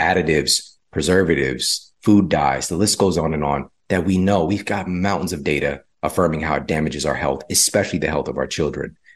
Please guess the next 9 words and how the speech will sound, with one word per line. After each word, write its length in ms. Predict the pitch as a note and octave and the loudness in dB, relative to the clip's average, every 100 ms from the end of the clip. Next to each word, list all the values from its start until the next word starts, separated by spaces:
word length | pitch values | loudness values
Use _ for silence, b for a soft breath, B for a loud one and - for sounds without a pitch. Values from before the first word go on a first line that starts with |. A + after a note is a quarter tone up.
| b b b - | b b b -8
And 120 | F2 | -4
so 180 | - G2 | 2 2
within 340 | F2 - G#2+ | 2 2 4
that 160 | B2 G2 | 6 4
hunter-gatherer 640 | A2+ G2 F2 G2 G2 F2 | 0 0 2 2 4 0
tribe, 360 | D#2+ - B1+ B1+ _ _ - | 0 -6 -8 -12 _ _ -4
part 240 | - B2 | 2 4
of 140 | A#2+ | 4
their 460 | F#2+ G#2+ G#2 G2+ - | 4 6 6 2 -4